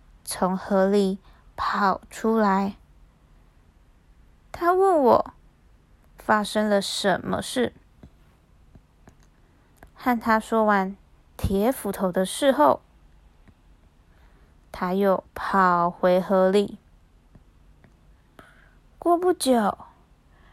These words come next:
女子从河里跑出来，手拿着金斧头问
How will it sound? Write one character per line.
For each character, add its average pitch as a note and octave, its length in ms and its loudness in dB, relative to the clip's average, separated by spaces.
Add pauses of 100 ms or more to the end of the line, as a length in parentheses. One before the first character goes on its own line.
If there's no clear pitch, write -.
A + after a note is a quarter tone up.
(520)
女 G3 200 -2
子 G3+ 520 -6
从 F#3 320 -4
河 G3 360 0
里 G3+ 280 -2 (340)
跑 G3+ 560 -4
出 G#3 260 -4
来， F3+ 360 -2 (2500)
手 A3+ 540 0
拿 A3 240 2
着 C4+ 180 2
金 B3+ 320 -2
斧 G3+ 220 -6
头 F3+ 320 0
问 G#3+ 320 2